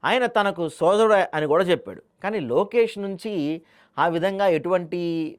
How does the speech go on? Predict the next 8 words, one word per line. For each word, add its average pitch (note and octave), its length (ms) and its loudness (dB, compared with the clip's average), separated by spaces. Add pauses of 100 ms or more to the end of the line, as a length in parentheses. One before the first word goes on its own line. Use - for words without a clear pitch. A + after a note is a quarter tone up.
పెద్దగా D3+ 640 0
రాలేదు, C#3 340 0
ఎందుకంటే E3+ 320 -6
బర్త్‌డే E3 300 2
రోజు D3+ 180 0
విష్ D#3+ 240 -6
చేయలేదు C3+ 240 -2 (520)
కదా. C#3+ 180 0